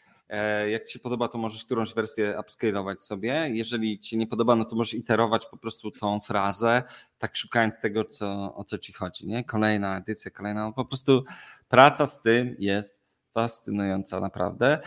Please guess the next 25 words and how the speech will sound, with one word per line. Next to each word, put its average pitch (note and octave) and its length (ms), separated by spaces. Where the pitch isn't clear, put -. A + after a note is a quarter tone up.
No C3+ 100
i F3+ 80
wrzuciłem D3+ 400
się C#3 120
kwarantanna C#3 520
z - 100
Bitcoinem, D3 440
zobaczymy, A#2+ 380
czy, G2 540
e, F#2+ 440
czy G2+ 160
już G2 160
coś F#2 220
wypluł. A2+ 300
O, F#2+ 360
jest, A2 320
zobaczcie, G#2+ 400
kwarantanna G#2+ 920
z G#2 100
Bitcoinem. G2+ 560
<laughs> - 460
O A#3 80
kurde, E3 420
trochę C3 280
creepy, C#3 400